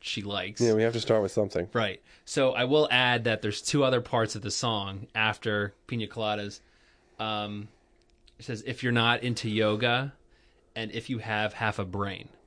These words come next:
Speaker 1: So I will say, Mario doesn't seem to be one that's into yoga. So I think that he does have that going for him.
Speaker 2: Why do you say that?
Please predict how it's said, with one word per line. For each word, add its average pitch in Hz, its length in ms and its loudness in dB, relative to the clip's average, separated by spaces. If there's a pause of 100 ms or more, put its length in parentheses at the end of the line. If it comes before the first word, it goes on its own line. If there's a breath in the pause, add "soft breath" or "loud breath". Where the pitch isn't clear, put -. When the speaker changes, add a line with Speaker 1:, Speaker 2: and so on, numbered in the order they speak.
(640 soft breath)
Speaker 1:
So 120 300 2
I 110 140 -2
will 151 200 2
say, 110 580 0 (300)
Mario 143 640 0
doesn't 120 380 2
seem 110 320 -2
to 107 100 -8
be 104 140 -2
one 101 240 -4
that's 95 160 -10
into 98 240 -10
yoga. 101 400 -6 (360)
So 123 220 0
I 113 80 4
think 190 220 -4
that 135 160 -2
he 131 80 -4
does 120 200 2
have 107 180 0
that 95 200 -4
going 95 240 -10
for 98 240 -14
him. - 220 -16 (560 soft breath)
Speaker 2:
Why 127 120 6
do 143 60 6
you 147 60 2
say 143 160 4
that? 139 280 2